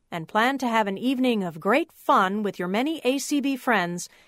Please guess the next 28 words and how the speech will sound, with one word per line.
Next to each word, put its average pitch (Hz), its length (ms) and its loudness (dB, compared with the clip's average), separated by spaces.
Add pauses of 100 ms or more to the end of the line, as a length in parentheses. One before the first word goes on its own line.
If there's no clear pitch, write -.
(240)
as 262 160 -2
well 359 200 4
as 320 100 -2
contribute 247 640 -2
greatly 226 480 0
to 196 100 -6
the 175 100 -6
financial 247 600 -2
well-being 214 580 2
of 175 100 -6
A 170 140 -2
C 175 220 -6
B. 151 320 -10 (1200)
The 196 100 0
fourth 359 440 2
live 247 400 6
auction 226 480 2
is 190 120 -4
scheduled 220 440 2
for 175 160 -6
Wednesday 240 400 -2
evening, 254 520 -2
July 196 360 2
fourteenth 269 600 -4
at 165 140 -6
seven 240 420 2
P 240 240 -2
M. 135 300 -6